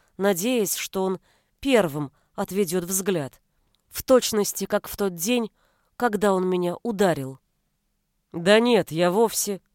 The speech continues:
Погоди-ка». Он совсем близко наклонился ко мне и, прищурившись, вгляделся в моё лицо. «Иногда я почти уверен, что мы. Нет, неужели мы никогда раньше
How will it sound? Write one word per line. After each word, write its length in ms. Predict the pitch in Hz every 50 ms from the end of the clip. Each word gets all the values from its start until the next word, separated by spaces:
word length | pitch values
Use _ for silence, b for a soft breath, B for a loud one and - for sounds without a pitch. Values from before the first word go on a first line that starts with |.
| _ _ _ _ _ _ _ _
Погоди-ка». 800 | - 196 190 190 247 285 226 226 233 190 - - 131 104 - - _ _ _ _ _ _ _ _ _ _ _ _ _ _ _ -
Он 140 | 220 240 226
совсем 420 | - 269 247 - - 262 247 233
близко 400 | 220 233 254 302 294 - - 254
наклонился 680 | 240 233 - 226 220 220 233 262 320 320 294 - - 220
ко 180 | - 202 202
мне 280 | 196 190 185 180 175 165 _ _ _ _ _ _ _ _ _ _ _ _ _ _ _
и, 120 | 233 233
прищурившись, 960 | - - 220 233 202 - - - 349 339 302 226 - - - 190 170 - - _ _ _ _ _ _ _ _ _ _
вгляделся 800 | - 196 214 202 233 240 240 190 214 269 294 285 - - 294 269
в 60 | 247
моё 300 | 262 262 262 262 247 269
лицо. 580 | 262 262 262 - - - - 185 156 131 123 - _ _ _ _ _ _ _ _ _ _ _ _ _ _ _ _ _ _ _ _
«Иногда 520 | - 165 180 185 196 202 185 180 202 240 254
я 240 | 254 226 233 220
почти 520 | 202 - - 208 190 - - - - - 233
уверен, 500 | 220 220 214 196 226 254 254 233 226 226
что 320 | - - - - 214 208
мы. 340 | 208 214 220 240 247 254 233 _ _ _ _ _ _ _ _ _ _ _ _ _ _ _ -
Нет, 400 | 208 262 247 185 - - - _ _ _ _ _ -
неужели 580 | 175 190 196 196 185 170 147 180 220 254 285 339
мы 160 | 320 311 320
никогда 440 | 285 277 - 285 277 262 240 269 269
раньше 440 | 269 254 247 247 - - 240 240